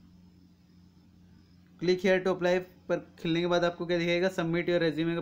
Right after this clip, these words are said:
पेज खुलेगा, जिसमें आपको करना है, आपको अपना एंटर ने-, एंटर नेम करना पड़ेगा,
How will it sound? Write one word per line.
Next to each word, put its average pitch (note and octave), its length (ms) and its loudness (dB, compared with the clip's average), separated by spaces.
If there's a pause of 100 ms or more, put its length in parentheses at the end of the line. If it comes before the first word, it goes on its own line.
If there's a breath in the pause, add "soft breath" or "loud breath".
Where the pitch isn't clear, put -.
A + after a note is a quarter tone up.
पेज D#3+ 180 -2
खुलेगा, C#3 260 -2
जिसमें C#3 420 -8
आपको D#3 100 -2
करना D#3+ 180 -2
है, D#3 60 -2
आपको D#3 240 -4
अपना D#3+ 220 -2
एंटर D3+ 240 -2
ने-, D3+ 300 -2 (520 soft breath)
एंटर D3+ 280 0
नेम E3 240 2
करना D#3 240 0
पड़ेगा, D3+ 360 0